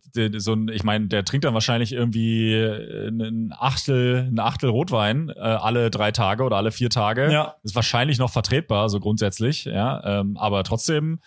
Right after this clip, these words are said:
Speaker 1: also ich glaub, und, und dann gibt's halt noch diese Fußballspieler, so à la Mario Basler früher.
Speaker 2: <laughs>
Speaker 1: äh, weißt du, die dann da ihre,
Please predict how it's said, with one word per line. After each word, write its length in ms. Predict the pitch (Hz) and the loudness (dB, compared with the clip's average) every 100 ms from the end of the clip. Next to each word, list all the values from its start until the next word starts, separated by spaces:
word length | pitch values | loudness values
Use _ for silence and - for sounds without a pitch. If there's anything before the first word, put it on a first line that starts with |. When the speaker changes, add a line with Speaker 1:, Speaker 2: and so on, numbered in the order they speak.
| _ 107 | _ -4
Speaker 1:
also 120 | 110 | -2
ich 60 | |
glaub, 260 | 101 117 - | 0 -2 -2
und, 200 | 113 107 | -4 -2
und 180 | - 90 | -4 -2
dann 140 | 117 | 0
gibt's 140 | 123 120 | 0 0
halt 80 | 107 | 0
noch 80 | |
diese 200 | 107 104 | 0 0
Fußballspieler, 560 | 104 135 170 139 156 151 | -2 0 0 -2 0 0
so 200 | 117 110 | 2 0
à 120 | 101 | 0
la 340 | 107 104 104 101 | 0 2 0 0
Mario 360 | 101 107 113 | 0 2 0
Basler 360 | 92 104 - 151 | 2 0 0 -2
früher. 380 | - 156 165 175 _ _ _ - | 0 2 2 -2 _ _ _ -8
Speaker 2:
<laughs> 140 | - | -2
Speaker 1:
äh, 80 | 170 | 0
weißt 640 | - 113 113 101 123 160 | 2 4 4 4 4 2
du, 40 | 110 | 2
die 40 | |
dann 120 | 107 | 2
da 120 | 107 107 | 2 2
ihre, 380 | 113 110 104 107 | 4 4 4 2